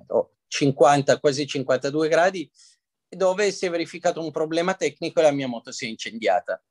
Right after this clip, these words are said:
e non c'è stato nulla da fare per, eh,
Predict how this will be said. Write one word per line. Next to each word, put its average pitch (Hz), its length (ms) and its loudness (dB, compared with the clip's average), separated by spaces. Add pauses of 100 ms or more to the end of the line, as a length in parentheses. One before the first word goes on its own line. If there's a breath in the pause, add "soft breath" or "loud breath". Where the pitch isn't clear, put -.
e 143 100 0
non 135 140 0
c'è 143 120 -6
stato 143 280 0
nulla 139 260 4
da 135 100 6
fare 127 400 2
per, 123 320 2
eh, 113 440 0